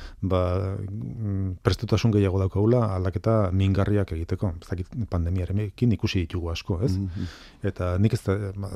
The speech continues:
Speaker 1: zalantzarik gabe gauza guztiak ez dira ongi egin, baina hartu diren erabakietako batzuk hartu izan ez balira, benetan egoera oso larri bat, eh, larri baten egonen ginateke, ez? Eta hasieran ere pandemiarekin batzuk, eh, kezkatzen ziren, "Baina ekonomia eta ekonomia",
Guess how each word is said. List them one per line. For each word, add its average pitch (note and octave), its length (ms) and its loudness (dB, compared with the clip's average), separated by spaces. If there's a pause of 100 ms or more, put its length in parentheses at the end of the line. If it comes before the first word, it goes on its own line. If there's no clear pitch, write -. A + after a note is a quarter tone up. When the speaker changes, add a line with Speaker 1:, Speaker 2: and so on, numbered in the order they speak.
(120)
Speaker 1:
zalantzarik G#2 500 4
gabe G#2+ 180 6
gauza F#2 480 4
guztiak F#2 360 0
ez - 80 -6
dira F2 220 -2
ongi F#2 180 2
egin, E3+ 320 4 (400)
baina F2 220 2
hartu - 180 -2
diren C#3 220 2
erabakietako B2 640 0
batzuk G#2+ 240 0
hartu F#2+ 200 -2
izan A#2 200 2
ez G#2 100 2
balira, G#2 400 0 (340)
benetan F#2 420 -2
egoera F#2 360 -2 (240)
oso - 300 -4
larri F2+ 240 -2
bat, E2+ 160 -6 (160)
eh, F2+ 560 -4
larri F2+ 220 -2
baten G#2 240 -2
egonen F#2 300 0
ginateke, E2+ 420 -4
ez? C#3 120 -4
Eta F2+ 300 -2 (400)
hasieran C3 400 0
ere C3+ 120 -2
pandemiarekin C3 680 -2 (500)
batzuk, G2+ 280 -4
eh, F#2+ 420 0
kezkatzen G2+ 420 0
ziren, F#2+ 200 0
"Baina F#2 180 0
ekonomia C3 560 2
eta G#2+ 180 -2
ekonomia", C3+ 460 0